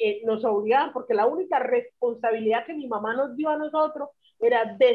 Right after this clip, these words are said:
estudiar y lavar nuestro uniforme. El resto era la vida más feliz, montar a caballo, y una de las frutas favoritas, comer caimito. Ay, yo te digo, es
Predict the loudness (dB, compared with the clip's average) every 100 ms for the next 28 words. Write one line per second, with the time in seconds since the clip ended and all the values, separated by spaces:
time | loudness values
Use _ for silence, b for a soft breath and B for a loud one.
0 | 2 -6 -4 2 2 2 2 2 2 -2
1 | -8 -8 -8 -8 -6 -6 -6 -6 -2 0
2 | -2 -2 0 2 2 0 2 4 4 4
3 | 2 0 -2 -2 -2 -2 -4 -6 -12 b
4 | _ 0 2 4 2 2 0 0 2 4
5 | 2 0 -6 -8 _ _ _ -8 -6 -6
6 | -6 -8 -6 -6 -2 -2 -2 -6 0 2
7 | 0 -2 -4 -6 -6 -8 -8 -4 -2 -2
8 | -2 -4 -6 -4 -4 -6 -6 -8 -4 -2
9 | 0 0 -2 -2 0 0 2 0